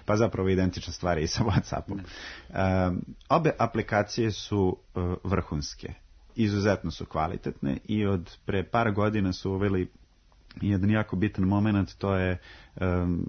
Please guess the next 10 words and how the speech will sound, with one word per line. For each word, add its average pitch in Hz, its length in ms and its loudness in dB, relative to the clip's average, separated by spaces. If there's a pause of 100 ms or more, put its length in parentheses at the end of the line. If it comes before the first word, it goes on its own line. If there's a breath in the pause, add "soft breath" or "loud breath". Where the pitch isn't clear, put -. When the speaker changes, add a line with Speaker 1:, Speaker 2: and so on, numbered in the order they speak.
Speaker 1:
enkripcija 101 580 0
komunikacije 87 680 -2
između 85 300 -2
dva, 82 400 0 (340 loud breath)
em, 90 1400 -4
dva 90 160 0
primaoca 87 600 0
i 82 60 -4
pošaljaoca 82 580 -4
poruka. 85 400 -4